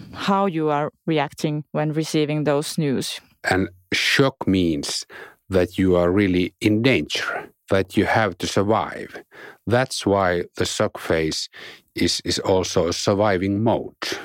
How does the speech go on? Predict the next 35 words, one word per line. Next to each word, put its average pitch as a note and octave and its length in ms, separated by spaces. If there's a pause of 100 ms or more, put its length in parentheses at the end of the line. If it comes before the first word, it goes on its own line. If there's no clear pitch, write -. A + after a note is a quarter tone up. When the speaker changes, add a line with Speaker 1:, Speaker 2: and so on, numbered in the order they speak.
(280)
Speaker 2:
that - 280
you F2+ 100
have G2 240
to - 220
go F#2+ 340
to - 120
the E2+ 120
mode F2 540 (600)
that D2+ 280
you D#2 80
can D#2+ 300
continue C#2 480
your D2 240
life D#2 500
even D#2+ 320
in D2+ 140
this E2 240
miserable D2+ 500
situation. - 800 (180)
Speaker 1:
And D#3+ 360
in E3+ 160
the E3 80
beginning, F#3 420
it's - 320
hard F3+ 480
to - 320
take E3 320
that D#3+ 260
amount D#3 360
of D3+ 120
information D#3 760
that C#3+ 120
is D#3 100
so E3 360
life-transforming. D#3 1400